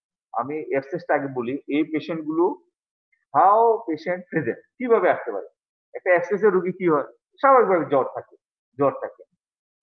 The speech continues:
Features of Ixol, features of Ixol, Ixol মানে intracranial space occupying lesion, it may be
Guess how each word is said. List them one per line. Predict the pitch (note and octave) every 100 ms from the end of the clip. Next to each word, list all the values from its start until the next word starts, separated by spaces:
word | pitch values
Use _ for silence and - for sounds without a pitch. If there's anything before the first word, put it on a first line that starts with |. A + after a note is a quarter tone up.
| _ _
Features | D#3+ D#3 G#3 A#3+ - A#3+
of | B3+ - C#4+
Ixol, | - - - - _ _ _ _ -
features | F3 G#3+ G#3 G#3
of | F#3 D#3
Ixol, | G#2 - F2+ _ _ _ _ _ _ E3
Ixol | F3 - G#3+
মানে | G3+ F#3+ G#3 C#4 _ _ _ _ _ _ D3+
intracranial | D#3 F3+ F3 F3+ F3+ G3+ F#3
space | E3+ - F#3 F#3
occupying | - D#3+ D#3+ D#3+ D3+
lesion, | A2+ - G#2 - _ _ - D3
it | F#3+ B2 G#2
may | A2+ D#3+ G3+
be | A#3+ B3+